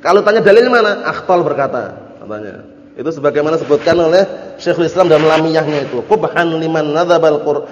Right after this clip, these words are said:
qubhan liman nabadal Qur'ana wara'ahu wa idza stadalla yaqulu qala al-Akhtalu."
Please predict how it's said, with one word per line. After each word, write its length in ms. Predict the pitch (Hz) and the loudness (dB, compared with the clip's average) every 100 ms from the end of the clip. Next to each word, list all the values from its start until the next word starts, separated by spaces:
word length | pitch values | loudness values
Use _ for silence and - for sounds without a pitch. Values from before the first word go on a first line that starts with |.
| - - - | -18 -12 2
qubhan 560 | 214 180 - 190 180 | 4 4 2 0 0
liman 480 | 175 175 170 151 147 | -2 -2 -4 -6 -4
nabadal 480 | 180 175 170 170 160 | -2 0 0 -2 -2
Qur'ana 580 | 165 151 139 160 175 170 | -4 -6 -4 -2 -2 -2
wara'ahu 640 | 160 151 151 143 180 180 220 240 - - - - | -2 0 0 0 0 2 2 0 -4 -12 -16 -10
wa 180 | 143 175 | -4 0
idza 240 | 185 170 185 | 0 0 0
stadalla 560 | 185 156 196 196 180 165 | 0 2 4 4 4 2
yaqulu 540 | 165 165 185 208 202 | 0 0 0 2 0
qala 320 | 190 240 254 | 2 2 2
al-Akhtalu." 560 | 185 175 - 165 143 | -2 -4 0 0 0